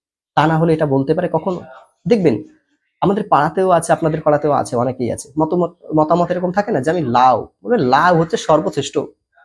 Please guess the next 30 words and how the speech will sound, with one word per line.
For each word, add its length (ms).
তরকারি, 320
এর 160
উপরে 200
তরকারি 280
হয় 140
না। 60
আর 60
একজন 200
খায় 200
লাউ, 160
আলু, 220
সে 160
বলছে 260
আলু 260
ছাড়া 220
তরকারি 380
হয় 160
না। 40
তো 40
কথা 280
হলো 180
আমাদের 240
বুঝে 340
নিতে 220
হবে, 160
আমাদের 220
প্রত্যেকটা 440
জিনিসের 360
দরকার 340
আছে, 200